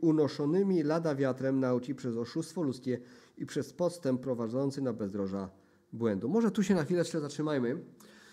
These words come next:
e, bo to,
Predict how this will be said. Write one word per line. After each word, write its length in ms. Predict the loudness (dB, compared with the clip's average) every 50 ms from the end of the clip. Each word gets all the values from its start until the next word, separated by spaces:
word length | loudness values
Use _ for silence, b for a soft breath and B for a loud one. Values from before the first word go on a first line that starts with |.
| b b b b b b b
e, 340 | 4 6 6 8 6 6 4 0 -4 -12 -18 -20 -20 _ _ -6 2
bo 420 | 6 8 8 8 8 4 -2 -12 -16 -18 -18 -20 _ _ _ _ _ _ _ _ _ _ _ -20 -20 _ _ _ _ _ _ -20 -6 2
to, 300 | 4 6 6 6 4 2